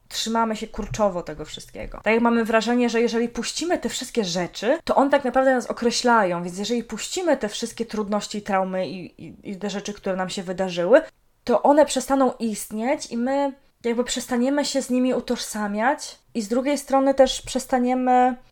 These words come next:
znaczy może jakby to, jakby to miało zaprzeczyć temu, nie? Tak, tak trochę jakby, trochę jakby to miało zaprzeczyć całemu cierpieniu, które, którego doświadczyliśmy. Wcale nie. To doświadczenie jest,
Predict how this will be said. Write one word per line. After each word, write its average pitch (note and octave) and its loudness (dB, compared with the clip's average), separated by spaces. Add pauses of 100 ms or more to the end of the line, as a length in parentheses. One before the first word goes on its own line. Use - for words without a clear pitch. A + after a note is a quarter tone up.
(160)
znaczy A3 2
może B3 4
jakby A#3+ 4
to, C4 4
jakby A#3+ 4
to B3 -2
miało B3+ 4
zaprzeczyć C4 0
temu, C#3 -8
nie? - -8
Tak, G#3+ -6
tak G#3+ -4
trochę B3 0
jakby, A#3 4
trochę B3 -2
jakby A3+ -2
to A#3 -2
miało A3 2
zaprzeczyć A3+ -2
całemu A#3 2
cierpieniu, A3+ -4
które, G#3 -2 (180)
którego G#3 -2
doświadczyliśmy. G3+ -6
Wcale D#4 -4
nie. - -8 (340)
To - -14
doświadczenie C#4+ 2
jest, A3 0